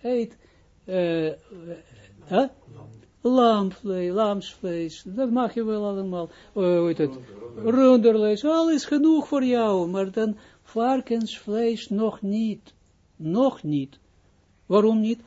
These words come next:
Niet dat die arme varkens, kijk nou hoeveel problemen hebben ze met varkens gehad. Ja, vaak, maar later wordt varken wel kosher. Staat wel dat er komt de tijd wanneer varken wordt kosher, want varken betekent, heet de naam Chazar.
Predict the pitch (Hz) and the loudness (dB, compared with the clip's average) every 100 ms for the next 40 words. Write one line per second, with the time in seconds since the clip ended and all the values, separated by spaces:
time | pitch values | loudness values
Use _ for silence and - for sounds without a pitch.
0 | - - 254 302 302 285 262 233 214 202 | -16 -2 2 2 0 0 2 2 2 0
1 | 190 160 196 175 160 165 - 226 226 208 | -2 -4 -2 -2 -2 -6 -6 -4 0 0
2 | 190 175 156 165 147 151 147 143 143 135 | 0 -4 -4 -4 -2 -2 0 -2 -4 -4
3 | 139 - 131 156 135 131 135 - 151 131 | -6 -6 -6 -4 -6 -6 -10 -8 -10 -8
4 | - 254 240 196 - _ 269 254 233 - | -4 -4 -4 -8 -16 _ -6 -6 -6 -10
5 | - - - - _ 165 160 151 175 262 | -20 -20 -20 -20 _ -6 -4 -4 -2 -2
6 | 277 - 175 151 214 214 - 269 277 226 | -4 -4 -6 -4 -6 -6 -6 -4 -4 -4
7 | 175 180 233 226 247 233 - 131 - _ | -8 -6 -6 -4 -4 -4 -6 -14 -18 _
8 | - 190 180 254 254 160 143 151 - 175 | -10 -8 -4 -2 -2 -2 -2 -4 -2 -4
9 | 160 160 269 254 175 175 175 170 254 262 | -4 -6 -2 -2 -4 -6 -6 -8 -6 -4
10 | 233 180 160 160 156 180 175 170 170 180 | -4 -6 -6 -6 -6 -6 -4 -6 -6 -8
11 | - - _ - 262 - 156 185 190 190 | -12 -20 _ -4 -4 -4 -6 -4 -4 -6
12 | - - _ 147 180 185 175 160 190 208 | -10 -20 _ -6 -6 -6 -8 -6 -4 -6
13 | - - 190 190 214 147 | -8 -10 -6 -2 -2 -4